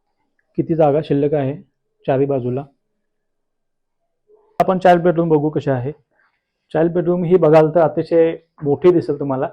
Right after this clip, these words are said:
इथे बाजूला एक चांगलं कबर्ड दिलेलं आहे. अकरा बाय दहाची बेडरूम आहे ही.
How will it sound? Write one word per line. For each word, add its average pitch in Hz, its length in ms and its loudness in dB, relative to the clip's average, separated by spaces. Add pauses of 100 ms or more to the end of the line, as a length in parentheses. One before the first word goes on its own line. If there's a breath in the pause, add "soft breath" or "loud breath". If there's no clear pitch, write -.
(360 soft breath)
इथे 160 340 0
बाजूला 147 640 0 (1200)
एक 151 180 -10 (140)
चांगलं 147 260 0
कबर्ड 156 320 -2
दिलेलं 147 300 -2
आहे. 156 160 -8 (840)
अकरा 139 280 -4
बाय 151 140 -2
दहाची 139 300 -4
बेडरूम 143 340 -2
आहे 143 100 -2
ही. 143 180 -6